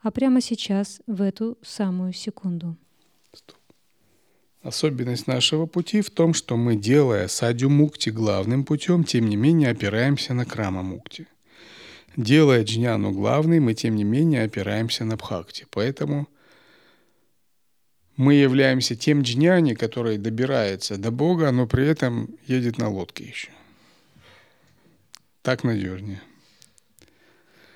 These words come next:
Speaker 2: Есть разные шоу, когда показывают, как кто-то вплавь переплывает океан. Но рядом с ним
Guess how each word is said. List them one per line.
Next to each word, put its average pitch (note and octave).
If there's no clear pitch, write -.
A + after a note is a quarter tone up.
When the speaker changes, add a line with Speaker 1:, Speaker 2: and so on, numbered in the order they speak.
Speaker 2:
Есть B2
разные A2+
шоу, F3
когда A2
показывают, G#2+
как A2+
кто-то D3
вплавь C#3+
переплывает A#2
океан. G2+
Но A#2+
рядом D3
с -
ним G3